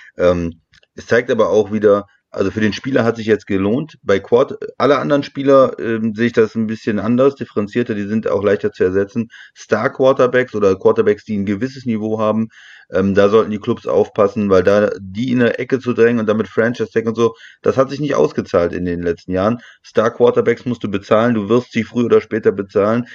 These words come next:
Es gibt keinen Discount, auch jetzt nach einer Verletzung hat man jetzt gesehen, gibt's keinen, ähm, keine Möglichkeiten und auch ein, ein Cousins, der ja keinen Super Bowl-Ring hat, kein absoluter Top-Quarterback ist, wird fürstlich entlohnt, ist einfach so,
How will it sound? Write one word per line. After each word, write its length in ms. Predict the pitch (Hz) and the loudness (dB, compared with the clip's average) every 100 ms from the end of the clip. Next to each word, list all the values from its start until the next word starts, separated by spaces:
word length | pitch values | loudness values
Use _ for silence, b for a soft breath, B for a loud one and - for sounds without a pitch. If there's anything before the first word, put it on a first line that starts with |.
| B | B
Es 160 | 98 98 | -10 -2
gibt 200 | 123 123 | -4 -2
keinen 220 | 123 107 | -2 -2
Discount, 640 | 110 123 - 117 117 113 | -4 -6 0 2 2 0
auch 240 | - 104 113 | 0 2 2
jetzt 180 | 110 113 | 0 0
nach 100 | 113 | -2
einer 120 | 104 | 0
Verletzung 460 | 107 104 113 127 | 0 0 0 -2
hat 100 | 113 | -4
man 140 | 101 110 | -2 -4
jetzt 160 | 107 | -2
gesehen, 260 | - 107 110 | -4 -4 -2
gibt's 240 | 110 - | -2 -4
keinen, 420 | - 104 107 104 104 B B - | -4 -2 -2 -6 -10 B B -4
ähm, 640 | 92 101 101 101 101 101 98 - | 0 2 0 -2 -2 -4 -8 -6
keine 180 | 113 110 | -2 0
Möglichkeiten 800 | 110 117 117 107 117 107 - 110 | 0 0 -4 -2 2 2 2 -2
und 160 | 92 80 | 0 0
auch 140 | 104 | 2
ein, 300 | 90 101 98 B B | 0 -2 -2 B B
ein 180 | - 98 | -6 -6
Cousins, 440 | - 117 123 117 | -2 -2 -2 -2
der 140 | 110 113 | 2 4
ja 200 | 110 110 | 4 0
keinen 280 | - 151 | -2 -4
Super 280 | 147 143 135 | -4 -2 0
Bowl-Ring 380 | 123 120 117 117 | 2 2 2 0
hat, 180 | 117 - | -2 0
kein 240 | 127 127 - - | -2 -4 -6 -10
absoluter 420 | - 120 113 113 | -8 -4 -2 0
Top-Quarterback 640 | 120 - 104 104 101 95 | -2 2 2 2 2 0
ist, 200 | 101 - B B - | -2 -6 B B -2
wird 220 | 110 120 | 0 0
fürstlich 520 | - 123 120 113 113 | -2 -4 -4 -6 -2
entlohnt, 540 | 98 98 101 123 131 b b _ - | -2 -2 -2 -2 -4 b b _ -8
ist 140 | 113 | -2
einfach 340 | 90 110 107 104 | -2 0 0 2
so, 320 | 110 113 | 0 0